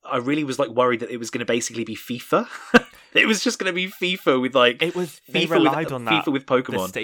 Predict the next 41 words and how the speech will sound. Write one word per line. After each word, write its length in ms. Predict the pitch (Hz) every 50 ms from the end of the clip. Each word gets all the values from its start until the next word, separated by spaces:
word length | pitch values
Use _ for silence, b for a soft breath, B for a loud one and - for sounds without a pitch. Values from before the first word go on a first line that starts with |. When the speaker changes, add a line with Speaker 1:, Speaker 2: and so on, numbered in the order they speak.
| 123
Speaker 2:
stadiums 260 | 113 104 98 92 90
very 220 | - 107 104 117 135
heavily 460 | 127 - 123 123 127 - 113 101 95
in 100 | 92 90
the 80 | 90 90
trailers. 600 | - - - 117 117 127 101 80 80 82 - 107
I 40 |
think 140 | 104 123 -
they 100 | - 117
were 140 | 113 113 107
just, 340 | - 113 110 107 - - -
Speaker 1:
Mm. 420 | 110 110 107 101 95 92 90 87
Speaker 2:
they 60 | -
were 100 | 110 110
very 280 | 104 - 113 113 113 110
keen 240 | - - 117 107 98
to 100 | - 101
show 320 | - - - 107 101 101
off, 220 | 98 92 92 - _
like, 280 | - 98 95 95 95 - _ -
"We're 180 | 101 104 107
on 140 | 101 92 87
a 60 | 82
new 200 | 87 92 110 110
console 560 | 104 - - - 120 117 - - 101 90 85
and 100 | 82 85
look 180 | 90 - - -
how 160 | - 95 107
grand 540 | - - 107 98 107 135 139 139 127 113 92
everything 440 | 101 87 95 98 90 - 98 90 90
is." 480 | 87 85 82 82 90 82 - - - -
Uh, 60 | - - -
so 240 | - - 120 110 107
it 60 | 107
Speaker 1:
Oh, 160 | 110 117 113 110
and 80 | 110
Speaker 2:
was, 80 | 147 131
Speaker 1:
it's 100 | - -
ve-, 60 | 143
Speaker 2:
it 80 | 143 127
Speaker 1:
it's 40 | 135